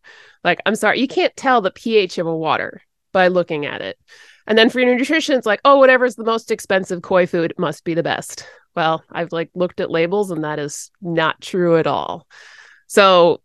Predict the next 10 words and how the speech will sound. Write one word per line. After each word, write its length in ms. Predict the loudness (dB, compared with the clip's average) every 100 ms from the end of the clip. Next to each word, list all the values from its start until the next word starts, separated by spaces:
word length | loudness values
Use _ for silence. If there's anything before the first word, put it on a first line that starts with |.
| 4
basically 340 | 4 6 4
every 180 | 4 0
chapter 460 | 0 -2 0 -4
we 120 | -2 -4
try 200 | -2 -2
to 60 |
make 240 | -2 -2 0
it 200 | -2 -4 _ _
fairly 280 | 0 2 4
relatable, 560 | 4 2 2 0 0